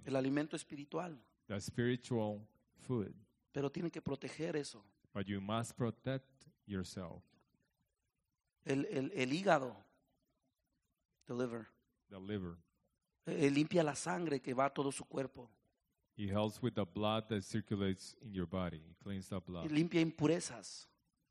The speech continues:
Speaker 2: It cleans all impurities.
Speaker 1: En el mismo sentido espiritual, hermanos.
Speaker 2: In the same way,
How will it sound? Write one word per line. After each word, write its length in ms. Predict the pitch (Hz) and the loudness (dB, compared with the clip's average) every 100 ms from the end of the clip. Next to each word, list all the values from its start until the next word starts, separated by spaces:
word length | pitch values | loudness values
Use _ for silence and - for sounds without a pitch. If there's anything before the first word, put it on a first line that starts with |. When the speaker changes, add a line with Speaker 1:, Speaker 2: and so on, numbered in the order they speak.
| _ | _
Speaker 2:
It 160 | 101 - | -14 -8
cleans 360 | 107 113 113 | -4 -4 0
all 220 | 120 117 113 | 2 2 0
impurities. 800 | 107 120 123 104 - 92 - | 0 2 4 2 -4 -16 -10
Speaker 1:
En 100 | 170 | 2
el 120 | 151 151 | 4 4
mismo 400 | 180 185 175 156 | 4 6 4 4
sentido 400 | 156 147 165 170 | 2 2 4 2
espiritual, 520 | - 143 139 156 160 | 2 -2 2 4 6
hermanos. 560 | 143 127 123 120 - - | 4 2 -4 -8 -16 -10
Speaker 2:
In 120 | 104 | -2
the 120 | 95 92 | 0 0
same 280 | 120 110 113 | 0 0 2
way, 460 | 113 110 110 110 | 4 4 2 -2